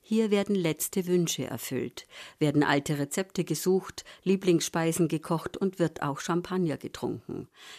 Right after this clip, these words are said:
Werden die Fragen des Lebens und des Sterbens geklärt oder auch einfach im Raum stehen gelassen, gibt es Lachen und Witz und Verzweiflung. Und die Frage, „Werde ich irgendwo sein?“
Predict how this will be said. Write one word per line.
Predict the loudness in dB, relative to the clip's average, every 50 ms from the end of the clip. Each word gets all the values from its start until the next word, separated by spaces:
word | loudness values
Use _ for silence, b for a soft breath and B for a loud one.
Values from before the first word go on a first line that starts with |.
| B B
Werden | 4 4 6 4 4
die | 2 2
Fragen | 0 -2 -4 -4 -2 2 2 2 2
des | 2 -2 0
Lebens | 0 4 4 4 6 4 4 2 2
und | -2 -2 -2 -2
des | -4 -6 -4
Sterbens | -4 -2 -2 0 0 2 2 2 2 0
geklärt | -4 -8 -8 -4 -2 0 2 2 0 0 -2 -8 B B B B B B B B
oder | -2 0 0 0 -2
auch | -2 -4
einfach | -2 -2 -2 -2 -2 -4 -6 -4 -2
im | -2 -2 0
Raum | 4 4 6 6 6 4
stehen | 2 -2 -2 -2 0 0 0
gelassen, | -2 -2 0 0 0 0 2 4 4 4 2 B B B B B B B -2
gibt | -2 -2 -2 -4
es | -4 -4
Lachen | -2 -2 -2 -2 -2 0 2 4 4 2 2
und | -2 -6 -8 -2 -2
Witz | -2 -2 -2 -4 -8 -10 -10 -12 B B B B B
und | 2 2 2 2 0
Verzweiflung. | -4 -6 -6 -6 -4 -4 -4 -4 -4 -6 -4 -2 -2 -2 -2 -2 -4 B B B B B B B B
Und | -2 -2 -2 -2 -6
die | -8 -8
Frage, | -8 -8 -4 -2 -2 -2 0 0 0 0 0 -4 -8 _ _ 0
„Werde | 2 2 2 4 2 2
ich | 2 2 -2 -2 -4
irgendwo | -4 -2 0 2 2 0 0 0 -2 -2 -2 -2
sein?“ | -4 -4 -4 -4 -2 0 0 0 -2 -2